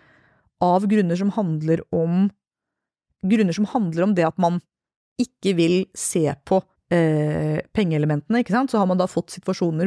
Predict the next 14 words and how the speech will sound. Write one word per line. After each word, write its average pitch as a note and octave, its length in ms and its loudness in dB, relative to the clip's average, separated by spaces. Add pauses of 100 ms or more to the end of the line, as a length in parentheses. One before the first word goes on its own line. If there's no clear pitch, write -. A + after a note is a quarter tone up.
hvor, D#3+ 240 0 (480)
ehm, D#3+ 460 -4 (500)
altså G3 160 2
Universal F3+ 560 2
Music, E3+ 320 0
selv E3+ 320 0
om E3+ 80 -4
piratkopiering E3 640 0
og D#3+ 80 -2
alt - 80 -6
mulig, D#3+ 160 0
er A3 160 2
en F3+ 160 -2
enorm, F3+ 720 0